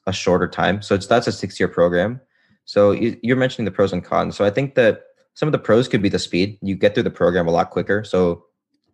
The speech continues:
U M K C, you can graduate, the, you could be a doctor in six years. And, like, George Washington is seven years, Boston University is seven years. But then, like, programs like Alabama and Pittsburgh are both eight years. So I think Rochester's is also eight years.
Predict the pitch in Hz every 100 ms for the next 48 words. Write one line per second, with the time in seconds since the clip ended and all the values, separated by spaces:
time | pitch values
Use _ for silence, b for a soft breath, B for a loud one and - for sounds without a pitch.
0 | _ 120 127 117 104 117 110 101 95 95
1 | 101 76 95 - 107 104 95 92 87 -
2 | 87 90 - - 90 101 101 b b b
3 | b 95 85 107 104 104 101 - 98 92
4 | - 92 92 90 90 87 85 92 90 92
5 | 87 90 - 90 - 90 90 90 87 -
6 | b b _ 101 101 101 101 - 104 98
7 | 95 - 90 87 90 85 90 - 92 85
8 | 85 104 - 90 117 151 - - _ _
9 | _ _ _ - 98 98 90 _ _ _
10 | _ _ _ - 117 104 90 92 90 -
11 | 87 82 85 - - 85 - - -